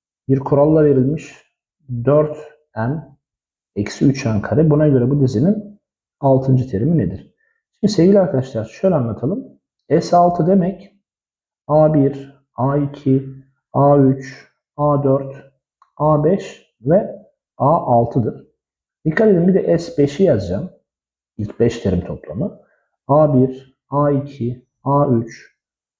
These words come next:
A dört ve A beştir. Şimdi ben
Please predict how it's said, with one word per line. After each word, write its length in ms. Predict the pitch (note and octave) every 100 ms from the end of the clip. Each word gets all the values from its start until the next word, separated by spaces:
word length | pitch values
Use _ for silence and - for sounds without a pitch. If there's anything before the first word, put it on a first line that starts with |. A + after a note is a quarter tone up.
| _
A 240 | D3 D#3 D#3
dört 460 | F3 G#3 - -
ve 400 | D3+ G#3+ - - _ _
A 260 | B2 D#3 D#3
beştir. 460 | A2+ - - - _ _ _ _ _ _ _ G3+
Şimdi 120 | G#3
ben 460 | G3 - - _